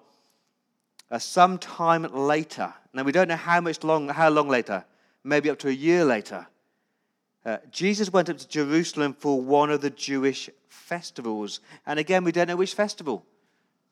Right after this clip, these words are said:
It could be Pentecost, it could be Passover, it's probably Tabernacles. Verse two, uh,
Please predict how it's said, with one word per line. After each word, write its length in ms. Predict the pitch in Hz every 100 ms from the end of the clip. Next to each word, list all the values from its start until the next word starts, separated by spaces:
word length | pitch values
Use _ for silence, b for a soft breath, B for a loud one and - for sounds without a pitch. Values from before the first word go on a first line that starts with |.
| -
It 160 | 139
could 120 | -
be 100 | 120
Pentecost, 760 | 113 - 190 185 180 190 175 -
it 80 | 120
could 160 | 123
be 80 | 110
Passover, 720 | 98 - 160 156 - 147 147 147 B B
it's 180 | 147
probably 460 | - - 139 123 123
Tabernacles. 1080 | 120 - 160 139 113 98 - 87 - - - _ _ _ _ _ _ _ _ _ _ _ -
Verse 260 | 117 139 131
two, 500 | - - 165 120 92 _ _ _ _ _
uh, 100 | -